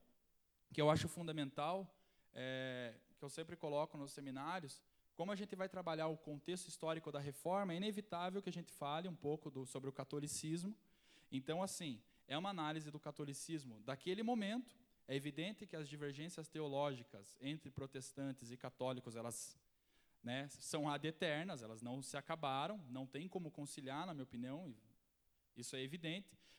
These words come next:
mas eu quero deixar claro que alguns pontos são relacionados ao momento histórico da época, né? Eu digo isso porque às vezes a gente tem al-, algum irmão católico aqui que pode se sentir, né, agredido e tal, mas é uma análise histórica, ok? Então, pra ficar bem claro também essa ponderação,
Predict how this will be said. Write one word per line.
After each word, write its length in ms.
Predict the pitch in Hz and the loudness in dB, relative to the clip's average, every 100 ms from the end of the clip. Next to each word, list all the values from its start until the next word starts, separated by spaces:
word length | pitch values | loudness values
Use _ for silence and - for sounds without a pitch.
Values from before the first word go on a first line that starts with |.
| - | 0
mas 240 | 147 160 | 2 2
eu 80 | 170 | 0
quero 180 | 185 202 | -2 0
deixar 300 | 208 - 196 | 0 0 -2
claro 420 | 175 175 190 226 | 0 2 2 0
que 160 | - 180 | -2 -2
alguns 400 | 160 175 233 - | 0 -2 -4 -4
pontos 480 | 180 190 240 240 | -2 0 -2 -6
são 200 | - 196 | -4 -2
relacionados 580 | 196 202 - 165 180 190 | -2 -2 -4 -6 -6 -2
ao 100 | 196 | 0
momento 320 | 202 180 180 | 0 0 -2
histórico 400 | 185 - 185 185 | -4 0 0 0
da 160 | 196 214 | -2 4
época, 420 | 202 202 - - - - _ _ - - | 4 4 2 0 -18 -20 _ _ -16 -4
né? 160 | 135 | -2
Eu 80 | 143 | -2
digo 300 | 147 233 214 | -4 -4 -2
isso 200 | 226 226 | -2 -4
porque 280 | - 196 196 | -6 -6 -4
às 120 | 170 | -4
vezes 140 | 175 | -4
a 60 | 170 | -6
gente 100 | 160 | -6
tem 160 | 160 160 | -4 -2
al-, 80 | 151 143 | -2 -4
algum 200 | 131 151 | -6 -6
irmão 220 | 147 147 | -2 -2
católico 540 | 151 139 143 143 131 | -4 -4 -2 -2 -6
aqui 260 | 131 147 175 | -12 -10 -8
que 100 | 175 | -10
pode 320 | - 139 135 | -4 -4 -4
se 140 | 117 131 | -10 -10
sentir, 460 | 131 120 - 131 | -8 -8 -6 -6
né, 260 | 117 135 131 - _ _ | -4 -4 -6 -12 _ _
agredido 520 | 131 135 135 127 160 | -4 -2 -2 -4 -4
e 20 | 160 | -2
tal, 180 | 165 | -2
mas 200 | 185 190 | -2 0
é 20 | 196 | 0
uma 120 | 196 | -2
análise 360 | 180 175 165 | -2 -2 -2
histórica, 640 | 202 - 147 143 165 - 240 _ - | -4 0 2 2 -2 -10 -16 _ -18
ok? 360 | 110 147 170 226 - _ _ _ - | -6 -2 0 -2 -10 _ _ _ -6
Então, 560 | 127 135 143 160 202 - _ _ | -6 -2 0 0 -2 -8 _ _
pra 100 | 156 | -6
ficar 280 | 160 185 180 | -4 -4 -4
bem 160 | 196 | -4
claro 360 | 202 165 165 175 | -2 0 0 0
também 280 | 170 151 151 | -4 -2 -2
essa 180 | 156 156 | -2 -4
ponderação, 640 | 160 160 160 160 - 101 | -2 0 0 -2 -6 -10